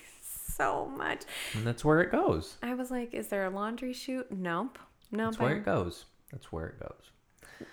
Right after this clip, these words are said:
Speaker 1: She hides it in the cupboard.
Speaker 2: And I would dress up like this as a kid. Like, you know, you, it's so weird. This movie did make you play at Santa Claus. Like,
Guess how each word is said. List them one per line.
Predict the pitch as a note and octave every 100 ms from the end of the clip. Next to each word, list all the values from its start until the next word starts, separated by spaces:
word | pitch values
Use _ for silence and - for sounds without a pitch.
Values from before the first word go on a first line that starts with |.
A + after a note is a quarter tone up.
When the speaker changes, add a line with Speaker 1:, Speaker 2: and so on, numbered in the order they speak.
| -
Speaker 1:
She | A#3
hides | A3 A3 A3
it | A3
in |
the | G#3+
cupboard. | G#3+ A#3 G#3 G3+ G#3+ A3+ A3 _
Speaker 2:
And | A2+
I | C3 C#3+
would | B2
dress | A#2 G#2 -
up | F#2+ -
like | F#2 F2+ -
this | F#2 F2+ -
as | F2+ E2+
a | F2+
kid. | - G2 -
Like, | F#2+ F2+ - G2+
you | A2+
know, | A#2+
you, | A2 G#2 G#2 - _ -
it's | - -
so | C#3 A#2+
weird. | A#2 F2+
This | G2 G#2 -
movie | B2 A#2+ A#2
did | G#2+ B2 G#2
make | G#2 -
you | G#2 G2+ _
play | - - G#2+ G#2
at | - -
Santa | - A#2 A#2 F#2
Claus. | - G1+ -
Like, | G1+